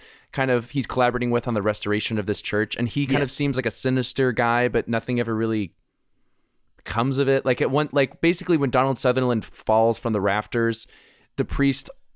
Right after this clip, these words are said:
Speaker 1: you c-, almost get the sense that he wanted it to happen or they wanted him
Speaker 2: Yeah.
Speaker 1: to die. Like, I, like,
Speaker 2: Yes.
Speaker 1: it's just very strange.
Speaker 2: Yeah, I, I, Donald Sutherland, he's not picking up what people are putting down.
Speaker 1: No.
Speaker 2: He's not very empathic. It doesn't seem like he's understanding other people's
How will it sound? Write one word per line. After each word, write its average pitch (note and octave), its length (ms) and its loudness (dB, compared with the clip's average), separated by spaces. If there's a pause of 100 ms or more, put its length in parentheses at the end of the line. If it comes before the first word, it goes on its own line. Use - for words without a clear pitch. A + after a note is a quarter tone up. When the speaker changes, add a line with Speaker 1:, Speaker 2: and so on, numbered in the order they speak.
(120)
Speaker 1:
you D3 140 0
c-, - 120 -12
almost G#3 220 0
get G3+ 100 -2
the G3 60 -4
sense D#3 240 -2
that D#3+ 80 0
he B2 80 2
wanted G#2 400 0
it - 200 -2
to C#3+ 100 -2
happen D3 340 -2
or B2+ 40 -2
they A2+ 120 2
wanted G#2+ 320 0
him D#3 80 0
Speaker 2:
Yeah. D#3+ 140 2
Speaker 1:
to E3 40 2
die. C3 380 0 (120)
Like, B2 140 -4
I, C3+ 40 0
like, C3 80 2
Speaker 2:
Yes. D#3 300 0
Speaker 1:
it's - 100 0
just - 200 -2
very A#2+ 200 0
strange. E2 560 -8 (200)
Speaker 2:
Yeah, G3 360 0
I, F3 460 -4
I, D#3 160 -4
Donald B3 300 -2
Sutherland, A3+ 300 -2
he's F#3 100 -2
not G#3+ 160 -6
picking A3 220 -4
up F#3 180 -6
what D#3 220 -2
people D3 200 -4
are A#2+ 60 -2
putting G2+ 260 -6
down. E2+ 320 -6
Speaker 1:
No. G#2 80 0
Speaker 2:
He's E2+ 100 0
not F#3+ 180 0
very G3 220 0
empathic. B2+ 640 -2
It C3+ 80 -4
doesn't C#3+ 220 -2
seem D#3 160 -2
like C#3 140 -2
he's B2 240 -2
understanding B2 600 -2
other A#2 160 -2
people's A2 720 -4